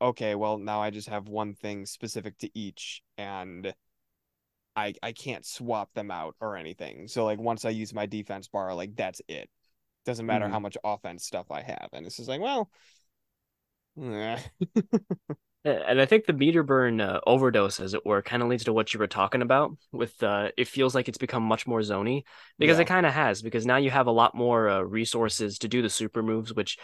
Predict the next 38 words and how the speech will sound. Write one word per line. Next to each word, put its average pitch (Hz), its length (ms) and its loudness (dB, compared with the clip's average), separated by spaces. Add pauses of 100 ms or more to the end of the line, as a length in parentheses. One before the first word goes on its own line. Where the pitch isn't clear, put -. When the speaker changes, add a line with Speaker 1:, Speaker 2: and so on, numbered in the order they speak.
(280)
Speaker 2:
it, 151 160 4
it 151 200 4
kinda 185 320 4
turn-, 185 280 0
well, 123 280 4
first 160 320 4
thing, 131 100 2
for 135 220 4
actual 113 340 0
projectiles, 107 640 -2
it 117 80 4
almost 120 240 2
always 107 220 2
just 95 100 -8
makes 104 260 -4
two. 104 380 -4 (180)
So 104 100 -4
you 107 40 2
almost 107 180 2
Speaker 1:
Yeah. 113 40 4
Speaker 2:
always 107 160 2
have 110 120 -6
to 107 80 -10
be 104 80 -8
blocking 104 400 -2
two 120 160 -4
projectiles. 98 840 -4
Sometimes 113 420 -2
it's 139 160 -6
low, 165 360 4
sometimes 151 340 -2
it's 160 120 -2
high. 170 120 0 (260)
It, 117 200 0
it's 104 300 -6 (140)
more 120 180 4
of 95 100 0
that. 98 240 0